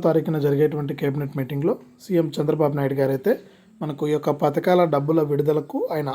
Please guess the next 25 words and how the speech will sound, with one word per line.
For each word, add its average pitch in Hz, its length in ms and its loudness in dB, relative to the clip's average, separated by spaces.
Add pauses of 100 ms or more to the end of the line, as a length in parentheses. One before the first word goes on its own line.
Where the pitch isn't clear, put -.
(120)
ఆమోదం 143 300 -2
తెలపబోతున్నారు. 135 840 -2 (440)
ఇక - 140 -12
ఇందులో 185 300 4 (120)
భాగంగానే 170 500 4
రాష్ట్ర 143 280 -4
వ్యాప్తంగా 160 400 0
ఉన్నటువంటి 147 460 -4
రైతులందరికీ 143 640 -2
కూడా 170 140 2 (380)
మరొక 165 420 0
కీలక 165 260 0 (100)
ప్రకటన 143 300 -6
అయితే 147 260 -2
చేశారు 139 360 -2
ఆయన. 135 120 -2 (400)
ఇక 175 160 -4 (460)
ఈ 196 80 2
యొక్క 170 140 0
అన్నదాత 180 440 4 (140)
సుఖీభవ, 165 400 2 (140)
పీఎం 151 200 -2
కిసాన్ 147 420 -8
పథకాల 147 400 -6
ద్వారానే 135 300 -2